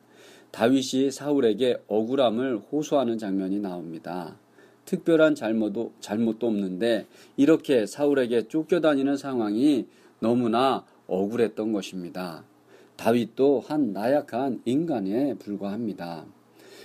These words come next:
물론 이러한 억울함에도 불구하고 다윗은 자신의 본분을 잘 지키지요. 그러기에 하나님 앞에 언제나 겸손히 무릎을 꿇을 수 있었을 것입니다.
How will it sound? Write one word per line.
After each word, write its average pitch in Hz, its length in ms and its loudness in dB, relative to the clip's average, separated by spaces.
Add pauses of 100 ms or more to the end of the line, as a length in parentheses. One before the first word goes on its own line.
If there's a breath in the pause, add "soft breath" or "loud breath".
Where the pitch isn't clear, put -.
(100)
물론 156 480 6
이러한 151 400 4
억울함에도 147 560 2
불구하고 113 840 2
다윗은 104 680 0
자신의 101 500 -4
본분을 98 600 -2
잘 - 360 -6
지키지요. 90 720 -6 (360 loud breath)
그러기에 143 640 4
하나님 131 380 0
앞에 113 420 0 (300 soft breath)
언제나 139 720 2
겸손히 107 640 -2
무릎을 101 540 -4
꿇을 151 220 -2
수 131 400 -4
있었을 117 480 -4
것입니다. 80 680 -8